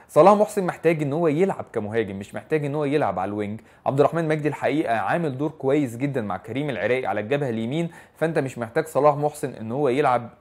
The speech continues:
كوينج، انت محتاج صلاح محسن المهاجم. فطبعًا لما كان صلاح محسن بيبدأ في الأول كوينج ما كانش بيقدم أفضل حالاته،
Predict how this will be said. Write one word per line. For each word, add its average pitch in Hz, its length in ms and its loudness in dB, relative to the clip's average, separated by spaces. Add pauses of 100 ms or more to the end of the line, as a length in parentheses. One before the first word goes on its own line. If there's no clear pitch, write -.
(140)
كوينج، 135 380 0
انت 113 180 -8
محتاج 147 320 -4
صلاح 139 280 0
محسن 143 340 -6
المهاجم. 147 500 0 (380)
فطبعًا 165 460 4 (340)
لما 160 320 4
كان 165 440 2
صلاح 143 320 2
محسن 139 340 -6
بيبدأ 131 320 -2
في - 140 -10
الأول 127 480 4 (340)
كوينج 127 360 2
ما 113 100 0
كانش 151 340 -4
بيقدم 135 680 -2
أفضل 131 300 0
حالاته، 156 500 2